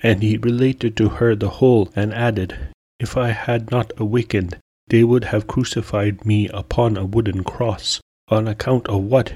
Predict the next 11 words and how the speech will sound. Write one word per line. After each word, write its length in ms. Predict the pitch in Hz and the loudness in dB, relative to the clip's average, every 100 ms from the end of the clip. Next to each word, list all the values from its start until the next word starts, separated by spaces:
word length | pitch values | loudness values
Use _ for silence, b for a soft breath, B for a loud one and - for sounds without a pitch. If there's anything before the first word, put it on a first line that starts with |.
| - | -14
said 400 | - - 104 104 | -8 -2 0 0
she. 340 | - 104 98 107 _ _ - | 0 0 0 -4 _ _ -2
He 180 | 117 127 | 0 2
answered, 560 | 127 113 - 92 87 - | 0 0 -4 -6 -6 -10
"On 220 | - 117 104 | -2 -2 -2
account 400 | - 123 117 - | -4 -2 -2 -4
of 200 | - 107 | -2 -2
the 100 | 101 | -2
deficiency 800 | 101 104 - 135 120 104 - 101 - | -2 -2 -2 0 0 -4 -4 -6 -4
of 220 | 98 - | -8 -4
pepper 460 | - 139 - 101 | -2 0 0 -2